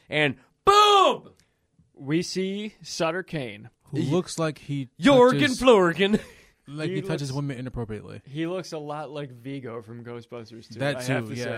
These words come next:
Speaker 2: say.
Speaker 1: Kind of, and he also has a shit-eating grin.
Speaker 3: Mm-hmm.
Speaker 2: Yep.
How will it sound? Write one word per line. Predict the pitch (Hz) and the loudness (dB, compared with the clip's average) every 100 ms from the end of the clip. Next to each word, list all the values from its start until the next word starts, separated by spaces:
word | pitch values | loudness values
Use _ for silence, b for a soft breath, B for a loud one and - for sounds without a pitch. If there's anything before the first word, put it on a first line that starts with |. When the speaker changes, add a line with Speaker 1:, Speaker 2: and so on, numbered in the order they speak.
| 110 - | -12 -16
Speaker 2:
say. | 175 | -10
Speaker 1:
Kind | 202 269 269 | -4 -2 0
of, | 170 143 | -2 -2
and | 175 | -2
he | 220 | -2
also | 226 262 277 220 | 0 0 0 -2
has | 170 175 170 123 | -2 -2 -2 -4
a | 101 | -6
shit-eating | - - 269 262 240 262 269 285 | -8 -4 -4 -4 -8 -10 -6 -6
grin. | 233 220 147 110 98 | -2 -2 0 -2 -6
Speaker 3:
Mm-hmm. | 123 127 131 123 _ _ | -12 -12 -10 -12 _ _
Speaker 2:
Yep. | 117 127 | -12 -12